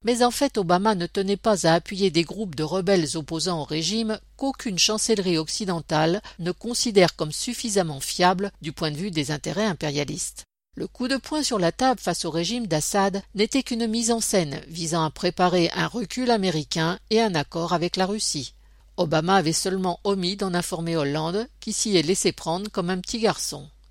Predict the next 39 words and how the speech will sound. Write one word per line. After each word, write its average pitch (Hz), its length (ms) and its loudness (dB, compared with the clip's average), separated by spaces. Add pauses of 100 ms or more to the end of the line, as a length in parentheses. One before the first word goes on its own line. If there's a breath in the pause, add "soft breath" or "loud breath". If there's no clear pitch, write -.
(580)
Visiblement, 240 640 0
Obama 175 360 2
voulait 160 260 0
donc 180 340 -6
mettre 180 240 -2
un 170 80 -2
peu 180 140 -4
de 156 80 0
pommade 170 480 0
sur 175 160 -4
la 160 120 0
plaie. 143 300 -8 (300)
Dans 165 180 0
leur 160 180 0
texte - 400 0
commun, 254 560 -4
les 190 180 -2
deux 220 120 -6
chefs 233 240 0
d'État 175 320 2
ont 185 80 -4
écrit 226 340 -2
qu'il 175 200 -2
était 165 260 0
important 202 580 -2
que 185 140 -6
plus 240 480 -6
de 202 100 0
pays, 175 520 -2
entre 170 280 -6
guillemets, 165 520 -4
partagent 170 560 0
le 165 120 -2
poids 196 480 -4
et 170 80 -2
le 160 140 -4
prix 214 300 -4
du 156 120 -6
leadership. 151 600 -4